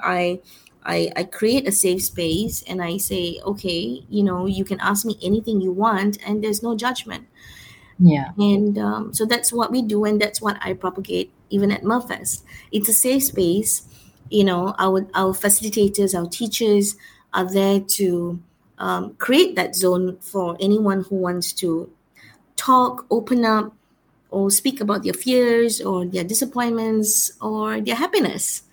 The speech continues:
Speaker 1: for that matter.
Speaker 2: Yeah.
Speaker 1: Yeah.
Speaker 2: Yeah, that's, I mean, that is a blessing, you know, for so many people when they get to experience that.
Speaker 1: Yeah.
Speaker 2: Um,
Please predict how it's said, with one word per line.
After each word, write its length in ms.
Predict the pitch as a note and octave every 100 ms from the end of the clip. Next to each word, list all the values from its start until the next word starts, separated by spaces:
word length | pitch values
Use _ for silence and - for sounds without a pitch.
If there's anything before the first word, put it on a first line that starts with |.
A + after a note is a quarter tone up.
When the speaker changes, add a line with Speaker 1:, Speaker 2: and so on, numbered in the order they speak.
| _
Speaker 1:
for 100 | -
that 160 | G3+ F3
matter. 400 | F3 F3 F3+ G3+ _ _ _ _ C4+
Speaker 2:
Yeah. 340 | F#3 E3+ C#3+ C#3 - _ _ _
Speaker 1:
Yeah. 200 | F#3 F#3 -
Speaker 2:
Yeah, 200 | E3 C#3+ C#3 _ -
that's, 360 | E3+ E3+ - _ - - - _ -
I 120 | F#3
mean, 520 | F#3+ F3+ E3 E3 - _ _ _ _ - -
that 360 | F3+ A3 A3+ -
is 680 | F#3+ E3+ D#3+ D#3 - - - _ _ -
a 80 | F3+
blessing, 960 | D3 F3+ F3 F3+ - - D#3+ C#3 B2 - _ -
you 80 | D#3
know, 360 | D3+ C#3+ C#3+ D3+ - - -
for 280 | E3+ D3+ D3+
so 340 | - - G#3
many 220 | F3+ D#3
people 460 | D3+ D#3 - D3 C3+
when 140 | C#3 C#3
they 80 |
get 200 | C3 D#3 -
to 100 | -
experience 680 | F3 - D3 C3+ C3+ C3
that. 360 | - C3 - - - - - - -
Speaker 1:
Yeah. 160 | G3 F3+
Speaker 2:
Um, 680 | D#3 C#3+ C#3 C#3 C#3 C#3